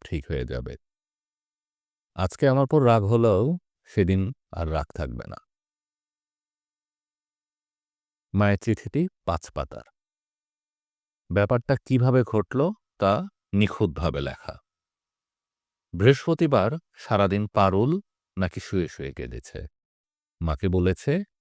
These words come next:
পেটে প্রচণ্ড ব্যথা। শুক্রবার সকালে পরিষ্কার দেখে একটা শাড়ি পরে অঞ্জুকে পুকুর ঘাটে নিয়ে একটি টাকা দিয়ে বলেছে ইচ্ছে মতো খরচ করতে। মা একবার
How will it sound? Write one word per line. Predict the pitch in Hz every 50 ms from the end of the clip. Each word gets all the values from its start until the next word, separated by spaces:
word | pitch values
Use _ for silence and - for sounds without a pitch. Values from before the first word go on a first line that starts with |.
| _
পেটে | - 104 95 - - 131 175 - _ _ _
প্রচণ্ড | _ 123 117 104 - 110 95 87 82 76
ব্যথা। | 71 67 65 65 - - - - - - _ _ _ _ _ _ _ _ _ _ _ _ _ _ _ _
শুক্রবার | - - 143 135 - 175 175 190 190
সকালে | - - - 160 - 160 151 127 107 117 151 175 - _ _ _ _ _ _ _ _ _ _ _ _ _ _ _ _ _ _ _ _ _ _
পরিষ্কার | - 123 123 113 - - 143 123
দেখে | 107 113 123 - 151
একটা | 135 - - 151
শাড়ি | - - - 127 117 113 113
পরে | 104 110 117 120 139 175 202 - _ _ _ _
অঞ্জুকে | 104 107 104 101 98 110 - - 151
পুকুর | - - _ 117 104 - 120 120
ঘাটে | 113 - 123 107 113 120
নিয়ে | 117 113 110 113 123 156 180 202 220 - _ _ _ _ _ _ _ _ _ _
একটি | - 92 - -
টাকা | 107 113 104 - 107 98
দিয়ে | 87 104 104 104
বলেছে | 90 95 87 92 92 90 - - 156 180 214 - - _
ইচ্ছে | 127 104 - - - 107
মতো | 87 76 69 -
খরচ | - - - 117 - - -
করতে। | - - 58 _ _ - 57 - _ _ _ _ _ _ _ _ _ _ _ _ _ _ _ _ _ _ _ _
মা | 87 92 101 104 104
একবার | 95 92 98 123 135